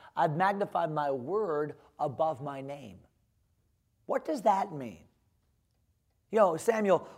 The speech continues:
when, when the Bible says, when God says,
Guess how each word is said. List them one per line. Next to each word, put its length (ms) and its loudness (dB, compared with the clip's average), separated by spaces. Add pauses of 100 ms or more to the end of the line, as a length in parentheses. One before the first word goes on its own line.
when, 200 6 (100)
when 140 0
the 60 0
Bible 340 2
says, 400 6 (120)
when 180 -4
God 320 4
says, 240 4